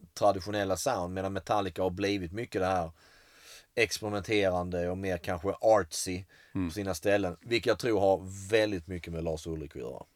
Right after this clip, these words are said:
Speaker 2: Mm.
Speaker 1: Och, och just det att han, han är europé från Danmark, den uppväxten, mycket jazz.
Speaker 2: Mm.
Speaker 1: Ehm,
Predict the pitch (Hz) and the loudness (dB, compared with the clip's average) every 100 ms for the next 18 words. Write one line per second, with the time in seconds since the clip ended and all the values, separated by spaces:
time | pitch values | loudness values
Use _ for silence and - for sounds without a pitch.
0 | _ _ _ _ - 92 85 87 90 87 | _ _ _ _ -6 -4 -4 -2 0 0
1 | 82 82 80 - - - 87 85 85 71 | 0 -2 -6 -16 -20 -10 -4 -2 -2 -6
2 | 95 98 90 - 92 85 80 87 85 82 | -6 -4 -4 -4 0 0 0 -2 -2 -4
3 | 82 - _ _ _ _ _ _ _ _ | -10 -14 _ _ _ _ _ _ _ _
4 | 87 92 92 - 95 87 113 104 104 104 | -6 -4 -4 -2 -2 -2 0 2 0 -2
5 | 98 104 98 95 95 92 98 95 98 - | 2 4 4 0 0 0 -4 -6 -6 -4
6 | 98 87 - 92 90 90 92 87 95 92 | -2 -2 -4 -4 -4 -6 -8 -6 -2 2
7 | 92 87 - - - - _ _ 95 82 | 2 0 -4 -6 -6 -8 _ _ -6 -6
8 | - 90 90 87 87 90 92 | -8 -6 -4 -2 -4 -6 -10